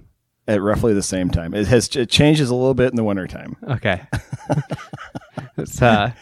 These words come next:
Speaker 2: so they know you there.
Speaker 1: They do know me there,
Speaker 2: Okay.
Speaker 1: yes.
Speaker 2: That's,
Speaker 1: Yes.
Speaker 2: uh,
Speaker 1: It's a block from my house. I should make it at home, but it's just too easy to stop and get.
Speaker 2: Yeah, it saves you ten minutes.
Speaker 1: It, <laughs> for sure it does, yeah.
Speaker 2: And at that time in the morning.
Speaker 1: <laughs> Yep.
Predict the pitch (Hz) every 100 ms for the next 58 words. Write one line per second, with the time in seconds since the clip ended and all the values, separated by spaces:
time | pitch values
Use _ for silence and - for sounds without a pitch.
0 | - - 147 160 151 143 104 98 95 -
1 | - _ _ _ - 120 127 147 95 82
2 | 80 80 127 - 92 82 - - - -
3 | 131 113 87 110 104 110 117 117 120 123
4 | - 156 143 123 104 110 - 113 - 147
5 | 131 123 131 110 120 117 110 107 - 107
6 | 110 - - 110 95 98 90 - 92 92
7 | 87 - - - - _ _ _ _ -
8 | 220 160 139 208 208 160 147 123 147 135
9 | 127 117 87 - 127 139 135 190 - 151
10 | - 285 214 98 78 80 - 143 165 -
11 | 175 165 180 - 170 151 131 117 117 113
12 | 120 - - - - - - - 127